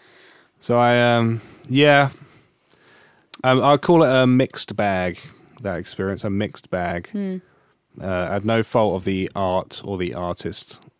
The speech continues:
Speaker 1: to be honest, in
Speaker 2: Hmm.
Speaker 1: my opinion. I think it was like a pract-, for practical reasons, it was smaller than expected. And for no apparent reason at all, it was being disrupted by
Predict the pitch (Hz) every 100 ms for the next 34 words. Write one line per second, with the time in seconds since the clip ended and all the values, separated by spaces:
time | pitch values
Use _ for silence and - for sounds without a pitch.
0 | _ - - 85 85 82 - - - -
1 | 95 90 87 92 87 85 101 98 90 85
2 | 92 90 90 85 85 - - _ 139 127
3 | - - - 113 151 127 - 117 104 101
4 | 95 90 98 87 - 117 110 113 110 110
5 | - 104 101 95 - 101 - 113 101 _
6 | _ _ _ _ - 92 90 90 85 -
7 | 98 92 95 110 104 98 104 95 92 95
8 | 90 92 92 95 90 90 - 90 85 90
9 | 80 - - _ _ _ _ _ _ _
10 | _ - _ - _ _ _ _ _ -
11 | 101 92 92 - 104 92 - 87 90 87
12 | 85